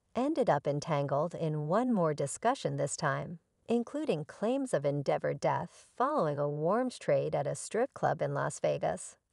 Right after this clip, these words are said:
As per authoritative archives got by T M Z, the fight purportedly started after the rapper resented a joke made by the casualty, provoking individuals from his group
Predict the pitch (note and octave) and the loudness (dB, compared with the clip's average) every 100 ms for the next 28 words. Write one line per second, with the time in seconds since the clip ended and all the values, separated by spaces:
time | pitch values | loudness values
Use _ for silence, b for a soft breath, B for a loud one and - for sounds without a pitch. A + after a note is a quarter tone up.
0 | - A3+ - - B3 F3 - B3 C4 - | -4 -2 -2 2 2 2 0 2 2 0
1 | D3+ C#3+ C#3 C#3 C#3+ C3+ - F3 - - | 0 2 2 2 2 -4 -4 -8 -12 -4
2 | E3+ E3 D3+ D3+ - A#3+ B3+ D3 - C#3+ | -2 0 0 0 -2 -2 -2 -4 -4 -4
3 | D#3+ - _ F3 - D3 C#3+ E3+ - E3 | -6 -8 _ -2 2 2 2 0 -6 -6
4 | - B3+ D4+ B3 E3+ D3 - D#3 C#3+ C#3+ | -2 -2 0 0 0 -4 2 4 6 4
5 | D3 C#3+ - C#3+ C#3 C#3+ C3+ D3 D#3 F#3+ | 2 0 -2 0 2 2 2 0 -4 -6
6 | _ _ A3+ B3+ A#3+ D#4+ F4 D#3+ D3 D3+ | _ _ 2 2 4 2 2 0 0 0
7 | C#3+ D#2 - F3 F#3 A3+ G3 C#3+ D3 - | 0 -2 -6 -4 -2 0 0 0 -2 -4
8 | G#3 C4 - C#3 - D3 - E3 D3+ D3+ | -2 -2 -2 -2 -2 -6 -4 -4 0 0
9 | D3 D#3 D3 D3 D3 F3 C4 - C3+ D3 | 0 -4 -2 -2 -2 0 -2 0 -2 -2
10 | - D3+ C#3 C#3 - D3 C3+ - | -4 -4 -2 -4 -4 -4 -4 -8